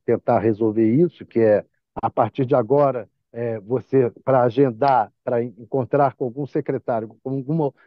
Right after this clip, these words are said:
autoridade do Ministério, você tem que programar com quarenta e oito horas de antecedência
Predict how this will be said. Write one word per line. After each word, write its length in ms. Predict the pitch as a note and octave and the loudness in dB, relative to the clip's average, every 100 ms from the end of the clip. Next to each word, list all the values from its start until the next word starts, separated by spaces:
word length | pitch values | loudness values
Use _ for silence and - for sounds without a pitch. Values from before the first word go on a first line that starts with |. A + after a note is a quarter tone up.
| - | 0
autoridade 720 | C3+ - E3 C#3 B2+ A2+ G#2+ | 0 4 2 2 0 -4 -6
do 120 | A#2 | -10
Ministério, 580 | C3 B2+ - D3+ D#3+ D#3+ _ _ - | -10 -10 0 2 2 0 _ _ -4
você 280 | C3+ - | -2 0
tem 200 | C3+ C#3+ | -2 -2
que 160 | B2+ - | -2 -4
programar 600 | A#2+ D#3+ D3+ C#3+ B2 A#2+ | 0 0 0 -2 -4 -8
com 160 | - A#2 | -10 -6
quarenta 360 | C3 C3+ C#3+ | -2 0 2
e 40 | C#3 | 0
oito 220 | B2 - | 0 -2
horas 200 | A#2 A#2 | -2 -4
de 80 | A#2 | -8
antecedência 800 | A#2 C#3 - D3 E3 G3 - | -8 -4 0 2 2 0 -4